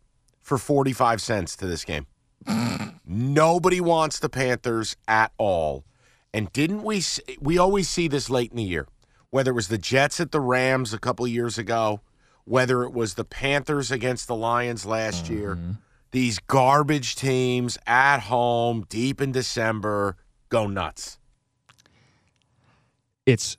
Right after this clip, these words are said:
Speaker 2: Arthur Smith as a favorite. It's Desmond Ridder as a favorite. This game is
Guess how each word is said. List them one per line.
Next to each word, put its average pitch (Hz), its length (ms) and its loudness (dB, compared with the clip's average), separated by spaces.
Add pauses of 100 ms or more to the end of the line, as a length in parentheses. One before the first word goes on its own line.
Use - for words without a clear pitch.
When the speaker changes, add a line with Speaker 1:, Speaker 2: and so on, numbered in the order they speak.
(140)
Speaker 2:
Arthur 110 260 2
Smith 139 360 2
as 123 160 4
a 123 40 0
favorite. 92 520 -2 (540)
It's 117 200 2
Desmond 127 600 4
Ridder 131 320 6
as 110 260 2
a 107 60 0
favorite. 90 580 -2
This 120 160 4
game 127 280 4
is 104 120 2